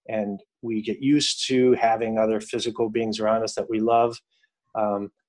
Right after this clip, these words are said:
but just because the shell is gone doesn't mean they're gone, and we have to remember that and trust that, you know, we'll, we'll be back with them in the future. And in the meantime, we can still have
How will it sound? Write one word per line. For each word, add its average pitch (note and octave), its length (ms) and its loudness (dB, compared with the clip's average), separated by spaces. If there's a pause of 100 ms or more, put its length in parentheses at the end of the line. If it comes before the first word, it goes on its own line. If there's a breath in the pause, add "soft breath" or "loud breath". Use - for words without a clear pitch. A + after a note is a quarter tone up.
(120)
but G#2 100 -4
just - 200 -2
because A2+ 320 -2
the A2+ 100 -2
shell A#2 400 4
is G#2 120 0
gone A2 220 2
doesn't G#2+ 260 0
mean G#2 220 -4
they're G#2 160 -2
gone, G#2 240 -2
and G2+ 100 -4
we F#2+ 140 -8
have G2 180 -6
to G#2 100 -8
remember G#2+ 440 -2
that G2+ 300 0 (420)
and G#2 80 -10
trust - 400 0
that, G2+ 160 -4 (340)
you G#2+ 100 -8
know, F#2+ 140 -6
we'll, G#2+ 380 0
we'll A#2+ 140 -2
be A#2+ 120 -4
back A2 300 2
with G#2+ 160 -6
them G2+ 280 -2
in A2 100 -6
the G2+ 60 -6
future. B2 400 -2
And A#2+ 100 -2
in A2 100 -2
the A2 80 0
meantime, A2+ 480 0
we G#2+ 60 -2
can G#2+ 120 -10
still G#2+ 300 -4
have A2 180 4